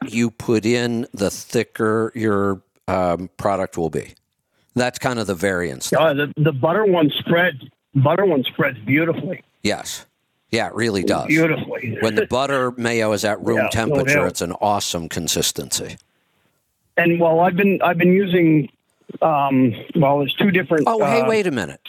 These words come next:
Speaker 1: I just thought of
Speaker 2: avocado
Speaker 1: something.
Speaker 2: mayonnaises.
Speaker 1: I just thought of something.
Speaker 2: Okay.
Speaker 1: My thought process was missing a piece.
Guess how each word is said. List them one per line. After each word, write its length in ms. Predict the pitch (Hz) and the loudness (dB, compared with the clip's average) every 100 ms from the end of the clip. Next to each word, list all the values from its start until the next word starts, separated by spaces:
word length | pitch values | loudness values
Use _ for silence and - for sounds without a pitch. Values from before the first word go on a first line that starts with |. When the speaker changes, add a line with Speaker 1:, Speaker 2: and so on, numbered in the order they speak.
| - | -2
Speaker 1:
I 100 | 156 | 0
just 240 | - 165 | 2 2
thought 200 | 156 175 | 2 2
of 60 | 180 | 4
Speaker 2:
avocado 40 | 151 139 | 2 4
Speaker 1:
something. 180 | 135 131 | 2 0
Speaker 2:
mayonnaises. 200 | 139 127 - - - | -2 -2 -6 -14 -4
Speaker 1:
I 80 | 131 | -2
just 240 | 139 151 | -2 -2
thought 180 | 139 117 | 0 0
of 60 | 92 | -2
something. 420 | - 65 - - _ - | -8 -10 -16 -20 _ -2
Speaker 2:
Okay. 160 | 214 _ | -2 _
Speaker 1:
My 240 | - 113 120 | -2 -2 -2
thought 380 | - 131 131 - | -2 0 0 -2
process 520 | 113 104 - 104 - | -2 -2 0 -2 -2
was 160 | 92 | -2
missing 400 | 107 110 - 87 | 0 0 0 -2
a 40 | 78 | -4
piece. 420 | - 65 - | -2 -4 -4